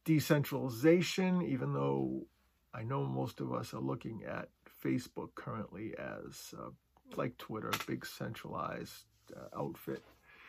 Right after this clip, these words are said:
Uh, I don't know which one is the bigger censor in chief, if it's, uh, Facebook or Twitter, probably Twitter right now.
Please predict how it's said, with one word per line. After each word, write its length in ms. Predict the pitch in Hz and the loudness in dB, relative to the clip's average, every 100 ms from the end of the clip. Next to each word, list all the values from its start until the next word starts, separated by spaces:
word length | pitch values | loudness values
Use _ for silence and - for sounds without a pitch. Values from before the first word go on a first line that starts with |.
| - - - - - - - - - - - _ _ _ _ _ - | -14 -10 -10 -10 -12 -16 -16 -18 -20 -20 -20 _ _ _ _ _ 0
Uh, 380 | 143 139 131 131 - 156 | 6 8 8 6 4 6
I 180 | 151 | 8
don't 140 | 156 151 | 8 8
know 120 | 143 | 8
which 260 | 143 - 160 | 8 6 6
one 160 | 151 | 8
is 140 | 151 139 | 8 6
the 80 | |
bigger 260 | 131 151 139 | 6 6 6
censor 500 | - - 147 - 151 | 6 6 6 8 6
in 100 | 139 | 6
chief, 420 | - 156 151 - | 6 8 6 4
if 180 | 143 - | -2 0
it's, 320 | 135 - - | -4 -4 -4
uh, 60 | 139 | -4
Facebook 640 | - 147 135 - 135 - | -2 -2 -2 -4 -6 -6
or 40 | |
Twitter, 400 | 127 - 143 139 | -8 -2 2 2
probably 320 | 127 147 147 131 | 0 -2 -2 -4
Twitter 400 | - 117 123 123 | -6 -4 -2 0
right 140 | 64 | -2
now. 400 | - - 131 | -2 -2 -4